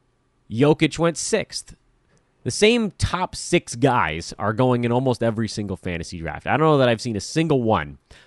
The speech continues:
where any other guy is drafted inside the top six. And generally, Jokic is sixth, and generally, Giannis is fifth.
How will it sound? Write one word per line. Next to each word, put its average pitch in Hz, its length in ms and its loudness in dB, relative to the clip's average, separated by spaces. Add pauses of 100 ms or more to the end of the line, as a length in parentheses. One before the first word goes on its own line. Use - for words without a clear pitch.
(100)
where 120 180 -4
any 175 340 -2
other 139 280 2
guy 95 440 -2 (280)
is 123 160 0
drafted 117 360 2
inside 104 380 0
the 92 80 -6
top 85 280 -6
six. - 460 -8 (300)
And 127 220 -4
generally, 113 760 0 (640)
Jokic 165 500 2
is 117 140 -4
sixth, - 580 -6 (140)
and 143 200 0
generally, 127 720 2
Giannis 147 480 2
is 120 140 -4
fifth. - 560 -2